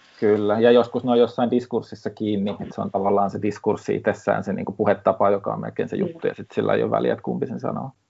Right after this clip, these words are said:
Speaker 2: Kyllä. Esimerkiksi tota, tässä oli joku, joku sellainen kohtaus, missä niinku, ö, henkilöt, joihin toiseen oltiin jo tutustuttu hänen niinku oman,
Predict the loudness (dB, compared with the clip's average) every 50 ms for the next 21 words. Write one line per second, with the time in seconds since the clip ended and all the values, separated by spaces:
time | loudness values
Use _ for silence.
0 | _ _ _ _ _ _ 2 4 6 6 6 4 2 -2 -6 -12 -10 -10 -10 -4
1 | 0 0 2 4 4 4 4 4 0 0 -2 0 0 0 0 2 0 0 -2 -4
2 | _ _ _ _ _ _ _ _ _ _ _ _ _ _ _ _ _ _ _ _
3 | _ -2 -2 0 0 0 -2 0 0 -2 -2 -4 -8 -10 _ _ _ _ _ _
4 | _ _ _ _ _ _ _ _ _ _ _ _ _ _ _ _ _ -6 -2 -2
5 | -2 -2 -4 -2 0 0 0 2 0 -2 -2 -2 -2 -4 -6 -4 -2 0 0 -2
6 | -2 -4 -4 -4 -4 -4 -8 -8 -8 -10 -10 -8 -8 -6 -6 -6 -6 -8 -12 -16
7 | -20 _ _ _ _ _ _ _ _ _ _ _ _ _ _ _ _ _ _ _
8 | _ -6 -4 -2 -2 -2 -2 0 2 2 2 2 2 2 2 2 2 0 -4 -12
9 | -14 -20 _ _ _ _ _ _ _ _ _ _ _ _ _ _ _ _ _ _
10 | _ _ -2 2 4 4 4 4 0 0 2 6 6 8 8 8 6 4 4 0
11 | -2 -4 -6 -6 -8 -10 -12 -14 -14 -16 -14 -14 -12 -10 -10 -8 -8 -10 -10 -10
12 | -6 -2 0 0 2 2 0 -2 -4